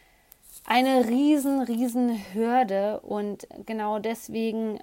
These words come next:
ähm, geht auch meine Arbeit immer mehr in diese Richtung, genau diese Menschen anzusprechen, meine Soulmates zu finden, die eigentlich genau denselben Traum wie ich haben und sich nicht tro-, nicht trauen, diesen Traum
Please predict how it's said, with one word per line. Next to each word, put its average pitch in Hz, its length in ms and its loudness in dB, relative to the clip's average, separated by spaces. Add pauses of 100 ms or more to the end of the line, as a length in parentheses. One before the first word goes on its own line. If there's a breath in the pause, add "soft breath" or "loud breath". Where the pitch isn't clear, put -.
ähm, 202 460 -6 (160)
geht 247 180 -4
auch 220 120 -2
meine 220 260 -2
Arbeit 202 500 0
immer 247 340 2
mehr 220 460 0
in 202 80 -4
diese 190 260 -6
Richtung, 277 480 -2
genau 202 280 -2
diese 208 260 -4
Menschen 208 340 -6
anzusprechen, 254 1040 -6
meine 202 240 -4
Soulmates 269 640 0
zu - 140 -6
finden, 247 680 -2 (280 loud breath)
die - 80 -6
eigentlich 277 420 -4
genau 240 380 -2
denselben 247 640 0
Traum 196 420 -6
wie 208 100 -8
ich - 260 -10
haben 208 340 -6
und 202 180 -10
sich - 380 -14
nicht 214 420 -8
tro-, 190 300 -2 (260)
nicht 214 420 -2
trauen, 247 360 4
diesen 233 240 -2
Traum 214 400 -2